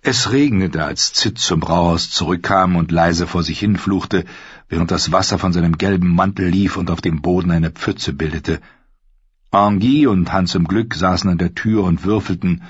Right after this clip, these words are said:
Doch was für ein Spiel sie auch spielten, der einäugige Hans hatte kein Glück. Tom Siebenseiten zog eine neue Saite auf seine Harfe und sang Die Mutter der Tränen, Wo Willums Weib nass war.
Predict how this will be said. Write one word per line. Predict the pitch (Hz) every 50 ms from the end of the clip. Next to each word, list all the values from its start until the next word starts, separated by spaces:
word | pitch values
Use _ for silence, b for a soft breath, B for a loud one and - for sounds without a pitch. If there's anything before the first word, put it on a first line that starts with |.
| B B B B B B B B B B B _ _ _
Doch | _ 85 85 80
was | 85 95 90 -
für | - 107 107
ein | 95 90
Spiel | - - - - 104 98
sie | 87 90 95
auch | 90 90
spielten, | - - - 110 104 98 90 92 92 90 85 B B B B B B B B B _ -
der | 98 - - -
einäugige | 123 135 143 143 143 - 113 107 101 104 95 90 95 87 80
Hans | 101 107 107 101 - -
hatte | 90 85 -
kein | 82 - 82 85 85 82
Glück. | 78 71 - - - - _ _ _ _ - _ _ _ _ B B B B
Tom | - 127 135 131 123
Siebenseiten | 113 139 185 175 160 135 110 92 104 107 120 123 131 127 117
zog | - - 107 95 -
eine | 98 90 90 90
neue | 90 90 90 90 87 85
Saite | 80 87 87 95 98 - 107 107
auf | 101 -
seine | - 101 92 92 90 76 85
Harfe | 98 104 104 95 - 104
und | 92 90 85
sang | - 87 87 87 92 92 92 87 87 B B B B B B B _
Die | 73 73
Mutter | 73 82 92 90 87 78
der | 82 78 -
Tränen, | - - 92 98 101 101 104 101 101 98 85 b b b b b b b b b _ _
Wo | 90 87 98 98 95 78 -
Willums | 110 131 139 127 120 113 104 - -
Weib | 85 92 92 92 87 -
nass | 82 85 104 110 - - - 87
war. | 95 95 104 104 95 -